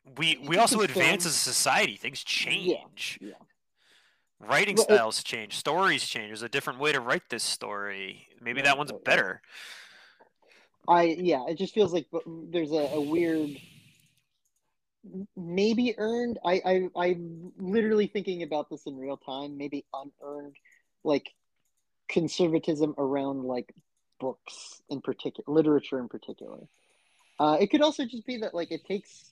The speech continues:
Speaker 2: so long for opinions to change and really, like, get a, a, a retrospect of something, you know? I, uh, there's, there's so many movies on here that I'm like, "Eh, yeah, whatever." Like, you don't, I,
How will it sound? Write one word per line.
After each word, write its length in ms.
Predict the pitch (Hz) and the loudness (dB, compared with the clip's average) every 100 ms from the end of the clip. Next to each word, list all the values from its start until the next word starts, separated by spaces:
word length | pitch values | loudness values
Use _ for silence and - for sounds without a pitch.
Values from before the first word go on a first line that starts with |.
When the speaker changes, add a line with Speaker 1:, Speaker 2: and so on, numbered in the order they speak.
| _ | _
Speaker 2:
so 200 | - 175 | -8 -4
long 440 | 165 135 151 156 147 | -4 -4 -4 -6 -10
for 220 | 151 139 131 | -8 -6 -6
opinions 500 | - 151 151 143 - | -8 -10 -8 -10 -12
to 80 | 131 | -12
change 420 | - 139 156 143 | -8 -6 -6 -6
and 120 | 127 | -6
really, 280 | 135 139 135 | -4 -2 -2
like, 200 | 131 120 _ | -4 -8 _
get 160 | 127 | -4
a, 200 | 127 123 - | -2 -4 -4
a, 360 | 127 120 120 135 _ _ _ _ - | -4 -4 -6 -10 _ _ _ _ 2
a 100 | 151 | 4
retrospect 800 | 147 151 - 143 - 151 139 160 | 6 2 2 -2 -2 -4 -2 -4
of 100 | 135 | -4
something, 520 | 156 156 175 180 185 - _ _ _ _ _ _ _ | -6 -4 -6 -6 -8 -14 _ _ _ _ _ _ _
you 160 | 160 | -4
know? 280 | 165 170 175 - _ _ _ _ _ _ _ | -2 -2 -4 -10 _ _ _ _ _ _ _
I, 280 | 156 160 156 | -2 0 0
uh, 400 | 147 143 135 120 - _ _ _ _ _ _ _ _ _ _ _ _ _ - 147 _ | -2 -2 -6 -8 -12 _ _ _ _ _ _ _ _ _ _ _ _ _ -18 -18 _
there's, 320 | 175 170 151 - | 2 2 0 -4
there's 200 | 175 170 | -2 2
so 160 | 190 | 4
many 200 | 202 214 160 170 | 4 4 0 -4
movies 440 | 165 160 170 175 | -4 -2 -2 0
on 200 | 175 180 | 0 -2
here 180 | 185 175 | -4 -2
that 120 | 151 | 0
I'm 120 | 147 | 0
like, 220 | 143 139 - | -2 -8 -10
"Eh, 280 | 156 139 - 160 | -10 -10 -12 0
yeah, 240 | 196 131 | 6 6
whatever." 440 | 135 151 120 131 | 6 0 0 -2
Like, 140 | 180 180 | 0 2
you 80 | 220 | 4
don't, 200 | 226 214 - _ _ _ _ _ - | 2 2 -6 _ _ _ _ _ 2
I, 340 | 175 180 160 | 6 6 2